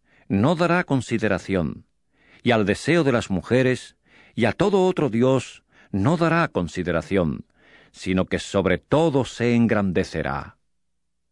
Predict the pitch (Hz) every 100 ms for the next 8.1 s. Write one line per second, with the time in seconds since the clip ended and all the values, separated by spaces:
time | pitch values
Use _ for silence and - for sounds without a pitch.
0 | _ - 87 92 92 87 120 185 143 -
1 | 143 - - 135 - 127 - 113 117 98
2 | - 69 - - - _ 131 127 - 117
3 | 104 92 98 - 92 127 117 113 _ _
4 | _ - 98 98 123 165 156 143 82 58
5 | - _ _ _ - - 120 151 220 156
6 | 151 170 - - - 117 - 110 135 110
7 | 98 98 127 127 101 - 92 107 104 101